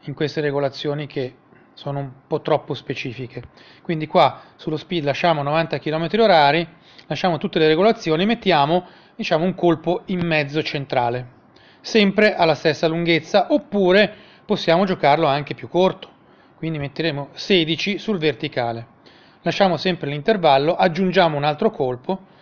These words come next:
<clears throat> ed andremo a tirare ancora un'altra volta nell'angolo di sinistra, quindi metterò ancora undici, aggiungo un altro colpo, ne aggiungo un altro, <clears throat> ok, cambiamo adesso la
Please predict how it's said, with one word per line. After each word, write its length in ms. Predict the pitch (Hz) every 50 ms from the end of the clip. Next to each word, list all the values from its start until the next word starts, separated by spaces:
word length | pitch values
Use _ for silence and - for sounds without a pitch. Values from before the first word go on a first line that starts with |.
| _ _ _ _ -
<clears throat> 1040 | - - - - - - - 320 - - - _ _ - _ _ _ _ _ _ -
ed 160 | - 175 170
andremo 320 | 170 165 170 180 175 170
a 40 | 156
tirare 280 | 160 170 175 170 160 151
ancora 380 | 151 151 139 - 185 190 175
un'altra 300 | 160 156 151 139 - 156
volta 300 | 151 156 156 151 151 151
nell'angolo 440 | 143 139 135 143 147 151 143 139 131
di 120 | 127 131
sinistra, 720 | 123 - 202 190 151 135 131 123 - - 160 190 220 214 - _ _ _ _ _ _ _ _ _ -
quindi 200 | - 156 143 139
metterò 320 | 139 139 - - 151 151
ancora 320 | 139 131 - 160 160 139 127
undici, 640 | 120 120 117 113 113 123 143 139 - 196 214 220 - - _ _ _ _ _ - - _ _ _ _ _
aggiungo 420 | - 160 139 135 180 196 180 143 131
un 80 | 131
altro 300 | 139 147 147 - 226 226
colpo, 500 | - - 143 131 127 123 - 175 190 - - _ _ _ _ _ _ _ _ _ _ _ _ _ _ _ _ _ _ _ _ - - -
ne 120 | 165 175
aggiungo 380 | 160 131 147 160 143 131 139 170
un 80 | 202
altro, 540 | 180 143 127 127 123 123 - 175 190 - - - - - _ - - - - - - - _
<clears throat> 540 | _ _ _ _ _ _ _ _ _ _ -
ok, 260 | 160 143 - 160 135
cambiamo 540 | - 160 151 151 160 170 170 165 156 139 - - - _ _ _ _ -
adesso 480 | - 156 160 151 - - 147 131 - -
la 280 | - 143 143 139 139